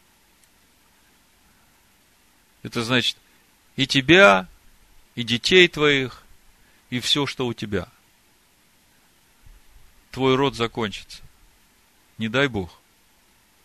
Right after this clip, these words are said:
«И отделит его Адонай на погибель от всех колен Израилевых». Сообразно со всеми проклятиями завета, написанными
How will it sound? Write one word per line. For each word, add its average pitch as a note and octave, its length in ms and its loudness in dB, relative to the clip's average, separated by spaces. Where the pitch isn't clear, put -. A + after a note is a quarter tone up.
«И D3+ 120 -2
отделит D#3+ 580 2
его D3 200 2
Адонай C3 380 2
на A2+ 140 0
погибель C3+ 680 2
от B2+ 180 2
всех F#3 300 4
колен C#3+ 360 4
Израилевых». B2 720 0
Сообразно D3+ 760 4
со C3+ 180 -2
всеми D#3+ 240 -4
проклятиями C#3 600 0
завета, C3+ 520 -2
написанными B2+ 760 -6